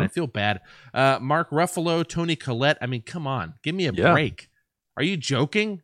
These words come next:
Speaker 2: Toni
Speaker 1: <laughs>
Speaker 2: Collette, Mark Ruffalo, and Robert Pattinson? Give me a break.
Speaker 1: Steven Yeun,
Speaker 2: So, um,
Speaker 1: also from The Walking Dead and, and other things
Speaker 2: Oh, shit.
Speaker 1: more
Speaker 2: Yes,
Speaker 1: recently.
Speaker 2: Steven
Speaker 1: Yep.
Speaker 2: Yeun. Yes, my
Speaker 1: Mm-hmm.
Speaker 2: bad. Yeah.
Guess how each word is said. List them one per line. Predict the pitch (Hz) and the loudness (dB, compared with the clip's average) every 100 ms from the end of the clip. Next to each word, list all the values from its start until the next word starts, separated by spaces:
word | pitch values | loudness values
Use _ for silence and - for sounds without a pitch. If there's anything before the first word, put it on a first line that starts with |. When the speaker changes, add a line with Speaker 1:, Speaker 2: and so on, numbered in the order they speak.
| 123 | -4
Speaker 2:
Toni | 170 185 202 | 2 4 6
Speaker 1:
<laughs> | |
Speaker 2:
Collette, | 185 160 180 190 | 4 4 4 4
Mark | 160 175 | 2 0
Ruffalo, | 185 180 196 196 | 2 0 0 0
and | |
Robert | 165 175 170 | 0 -2 0
Pattinson? | 180 190 190 202 | 0 0 -2 -6
Give | 190 | -2
me | 214 | 0
a | 208 | 2
break. | 226 277 - - _ _ | 4 4 2 -8 _ _
Speaker 1:
Steven | 135 131 123 | 4 6 6
Yeun, | 131 | 8
Speaker 2:
So, | 185 175 | 6 6
um, | 160 | 6
Speaker 1:
also | 156 131 | 6 6
from | 147 147 | 4 4
The | 123 | 4
Walking | 123 117 139 117 | 6 4 2 0
Dead | 117 127 | 2 2
and, | 123 113 120 - | -2 -8 -10 -4
and | 123 113 117 | -2 0 0
other | 123 117 | 0 0
things | - 240 | 0 2
Speaker 2:
Oh, | 262 165 | 4 2
shit. | - - - 285 262 - | 2 2 2 2 0 -2
Speaker 1:
more | |
Speaker 2:
Yes, | 247 240 - | 0 2 2
Speaker 1:
recently. | - 240 | 2 4
Speaker 2:
Steven | 185 220 | 4 4
Speaker 1:
Yep. | 240 247 | 2 0
Speaker 2:
Yeun. | 113 98 | -2 0
Yes, | 175 127 - | 0 0 0
my | 160 | 0
Speaker 1:
Mm-hmm. | 147 | 2
Speaker 2:
bad. | 175 110 107 | 2 0 0
Yeah. | 147 | -2